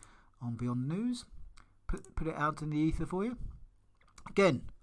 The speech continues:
I'm not anti-police, I'm anti-bad police, pro-good police. covid nineteen,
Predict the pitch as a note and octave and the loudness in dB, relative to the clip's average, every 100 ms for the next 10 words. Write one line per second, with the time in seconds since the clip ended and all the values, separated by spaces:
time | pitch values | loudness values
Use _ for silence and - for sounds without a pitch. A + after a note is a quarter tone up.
0 | - A2+ C3 E3 F3 F3 F3 F3 G3 C#3+ | -6 0 4 4 4 2 4 6 8 8
1 | - - - - - A#2+ A#2 A2 G#2+ G#2 | 2 -6 -10 -12 -2 -2 0 -4 -6 2
2 | C3+ C3+ - G#2 G2 - - - - - | 6 6 6 4 4 -8 -10 -12 -2 2
3 | C3 C3 B2+ A#2+ - - - - - - | 4 4 4 -2 -4 -6 -12 -16 -16 -20
4 | - - - - - - - - - - | -20 -20 -20 -20 -20 -20 -20 -20 -20 -6
5 | - G3+ G3+ F#3+ F3 E3 D#3+ B2 G#2 | 6 6 8 8 8 8 4 2 -2